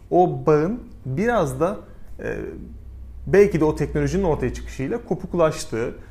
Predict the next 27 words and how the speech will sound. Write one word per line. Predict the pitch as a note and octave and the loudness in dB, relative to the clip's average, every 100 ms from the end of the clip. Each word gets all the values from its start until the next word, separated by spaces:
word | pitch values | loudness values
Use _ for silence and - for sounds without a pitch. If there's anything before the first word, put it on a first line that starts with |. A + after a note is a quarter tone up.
| - - | -12 2
ve | D3+ | 2
arasındaki | D3 D3+ E3 D#3+ D3+ | 4 0 0 0 2
bağın, | D3+ D#3+ E3+ - - - - - - - - | 4 4 2 -2 -10 -16 -16 -16 -16 -2 6
e, | D#3 C#3+ D3 E3 | 8 8 6 4
biraz | G#3+ E3+ D#3 D#3 | 6 8 8 6
da | G3+ - - - - - - - - - | 4 2 -14 -16 -18 -18 -18 -18 -18 -14
soyut | - F3 G#3 | 6 8 8
hale | F#3+ C#3+ C#3 | 8 8 8
geldiğini | C3 B2+ D3 G#3 | 6 4 4 2
söyleyebilir | F3 E3 E3+ D#3+ F3+ | 6 6 6 6 4
miyiz | C#3 A2 A2 | 2 0 2
diye | D#3 G#3 - - | 2 2 -2 -4
düşünmeden | - D#3 C#3 F#3 | 2 4 4 4
edemiyorum. | E3 C#3 A2+ C3+ G3 - - - | 4 4 2 0 -2 -10 -14 0
E, | C3 B2+ B2+ | 4 4 4
tüm | A#3 B3 | 4 6
bu | B3 | 6
sebeplerle | D#3 A#2+ C3 B2+ A#2+ D#3 | 6 6 6 6 6 4
bilgideki | D#3 D3 D#3+ D#3+ | 4 6 4 2
güncellemelerin | D3+ D3 C#3+ C#3+ C#3+ C#3+ C3+ B2+ - - | 0 4 6 6 4 4 2 2 -2 -2
bilime | C#3+ C#3+ E3+ | 0 2 2
etkisi | D#3 A2+ - C#3+ - - - - - - | 2 -4 0 0 -2 -10 -14 -16 -14 0
belki | F3+ F#3 F3 | 6 6 6
de | G3 | 4
yüzlerce | F3+ D3 D3+ D#3 D#3 C3+ | 4 4 6 6 6 4
yıl | D3+ D3 | 2 4
bulabiliyor. | C#3 G#2+ G2 B2+ | 4 4 4 2